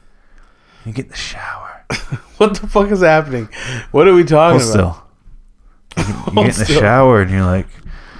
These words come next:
Speaker 1: "Uh, get my hair wet, get my face wet, get my, get my, get my little stubble wet 'cause my hair's so short now. Get my arms wet, get my armpits wet, get my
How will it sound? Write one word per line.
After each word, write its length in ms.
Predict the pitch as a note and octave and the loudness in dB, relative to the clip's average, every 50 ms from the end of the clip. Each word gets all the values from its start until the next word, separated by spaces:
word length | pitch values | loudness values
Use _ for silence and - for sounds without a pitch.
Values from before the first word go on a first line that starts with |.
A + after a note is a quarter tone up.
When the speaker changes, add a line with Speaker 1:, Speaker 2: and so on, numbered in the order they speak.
| - - - - - - - - - - | -20 -20 -20 -20 -20 -20 -20 -20 -14 -12
Speaker 1:
"Uh, 560 | - - - - - - - - - - C2 | -12 -12 -12 -12 -12 -14 -14 -14 -14 -14 -14
get 240 | - - - - - | -14 -14 -16 -14 -14
my 80 | - - | -14 -14
hair 300 | - - - - - - | -12 -12 -12 -12 -12 -12
wet, 300 | - - - - - - | -14 -16 -16 -18 -18 -20
get 100 | - - | -20 -20
my 60 | - | -20
face 400 | - - - - - - - - | -20 -18 -16 -14 -12 -12 -12 -12
wet, 320 | - - - - - - - | -12 -14 -16 -18 -18 -20 -20
get 140 | - - - | -20 -20 -20
my, 80 | - - - - - - G#2+ G#2+ | -20 -20 -18 -18 -18 -16 -16 -14
get 100 | - C2 | -14 -14
my, 100 | D2+ D2+ | -14 -14
get 180 | - A#2 A#2+ A#2 | -12 -10 -10 -8
my 80 | G#2+ | -8
little 140 | G2+ G2+ F2 | -10 -10 -10
stubble 480 | - - - - C3+ C#3 C#3 B2 A2+ F#2+ | -12 -12 -6 -2 0 0 0 -2 -4 -6
wet 280 | F#2 F#2+ F#2 F#2 - | -6 -8 -10 -10 -12
'cause 120 | - - - | -10 -10 -10
my 100 | - - | -8 -6
hair's 240 | A#2+ C#3 C3+ - - | -6 -4 -4 -4 -4
so 100 | A#2 F#2+ | -6 -6
short 340 | - - - D#3+ D3+ - - | -6 -6 -6 -4 -6 -6 -8
now. 520 | - - - - - - - - - - - - - - - - - - - - - - _ _ _ _ _ _ _ _ _ | -8 -8 -8 -8 -10 -10 -12 -14 -14 -14 -16 -16 -16 -16 -14 -14 -16 -18 -20 -20 -20 -20 _ _ _ _ _ _ _ _ _
Get 80 | - - | -16 -16
my 80 | - | -14
arms 380 | - - A2+ A#2+ A#2 A2 F#2+ F#2+ | -10 -6 -4 -4 -4 -4 -4 -4
wet, 180 | G2 F#2+ - | -6 -6 -8
get 100 | - - | -10 -12
my 80 | E2 E2+ | -16 -14
armpits 400 | F2 F#2+ F#2 F#2 - - - - | -12 -12 -12 -12 -12 -14 -14 -14
wet, 140 | - - - | -16 -16 -16
get 80 | - | -16
my 80 | E2 | -16